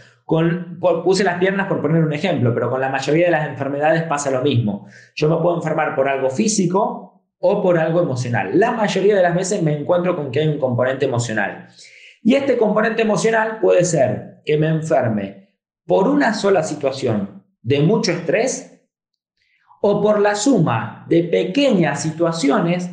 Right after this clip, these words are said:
mantenidas en el tiempo. Yo he visto casos en consulta de personas que me dicen, "Bueno, a partir de los cuarenta me diagnosticaron una diabetes, por ejemplo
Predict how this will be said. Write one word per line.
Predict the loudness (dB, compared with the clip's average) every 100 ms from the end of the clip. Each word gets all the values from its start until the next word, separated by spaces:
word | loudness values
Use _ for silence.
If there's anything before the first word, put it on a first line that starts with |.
| -2
mantenidas | -2 0 0 2 0 0
en | -2
el | 0
tiempo. | 0 -2 -4 -12 -18 -20 _ _ -20 -20 -20 -10
Yo | -2 0
he |
visto | 2 0 0
casos | 0 2 2
en | 2 0 -2
consulta | -2 0 2 2 2 0
de | 0
personas | -2 -4 -2 -2 -2 -2
que | -2
me | 0
dicen, | 0 0 -2 0
"Bueno, | 0 0
a | -2
partir | -2 2 2
de |
los | 2 2
cuarenta | 0 2 0 0
me | 0
diagnosticaron | -2 -4 -8 -8 -2 0 0 -2 -6 -4
una | 0
diabetes, | 2 2 2 0 -2
por | -2 -2
ejemplo | 0 0 0 -2 -6 -10